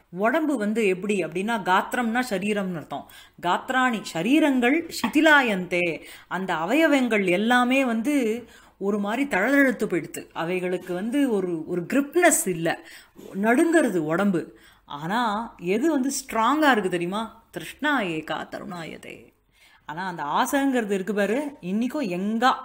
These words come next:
தருணம், தருணம் அப்படின்னாலே யௌவனம்னு அர்த்தம்.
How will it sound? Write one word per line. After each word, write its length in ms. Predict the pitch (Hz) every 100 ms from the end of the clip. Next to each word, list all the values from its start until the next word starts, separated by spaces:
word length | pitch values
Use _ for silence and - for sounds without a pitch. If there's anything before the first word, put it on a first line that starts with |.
| - - _
தருணம், 580 | 208 240 269 285 285 -
தருணம் 500 | 196 214 247 269 233
அப்படின்னாலே 580 | 170 175 220 214 240 285 214 185 202 208 - -
யௌவனம்னு 540 | 180 196 240 233 226
அர்த்தம். 340 | 185 - 175